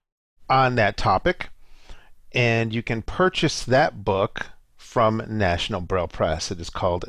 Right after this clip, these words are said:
Dating in the Digital Age, and I'm going to let the author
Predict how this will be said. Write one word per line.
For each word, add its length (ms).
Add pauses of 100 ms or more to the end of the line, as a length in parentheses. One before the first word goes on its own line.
(100)
Dating 320
in 100
the 80
Digital 480
Age, 500
and 460 (840)
I'm 200
going 260
to 500
let 240
the 160 (100)
author 480